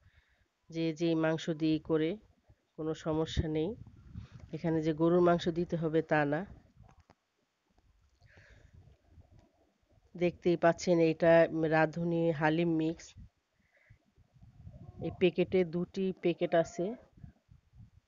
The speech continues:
এটার মধ্যে একটা হচ্ছে মশলা আর এই বড়টি হচ্ছে mix, ছোটটি হচ্ছে মশলা। এখন এই বড় প্যাকেটটি আমি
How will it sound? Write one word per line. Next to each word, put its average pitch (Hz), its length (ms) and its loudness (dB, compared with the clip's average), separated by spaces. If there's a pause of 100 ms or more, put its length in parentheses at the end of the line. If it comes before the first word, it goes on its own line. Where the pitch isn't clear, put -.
(560)
এটার 170 220 -2
মধ্যে 165 360 -2
একটা 175 460 -4
হচ্ছে 175 380 -6
মশলা 180 640 0 (1160)
আর 160 220 -4
এই 160 200 -2
বড়টি 165 440 0
হচ্ছে 170 320 -6
mix, 160 500 -4 (840)
ছোটটি 170 380 -8
হচ্ছে 175 320 -4
মশলা। 156 480 -4 (540)
এখন 175 240 -8
এই 170 80 -2
বড় 165 300 2
প্যাকেটটি 170 580 -6
আমি 160 340 -4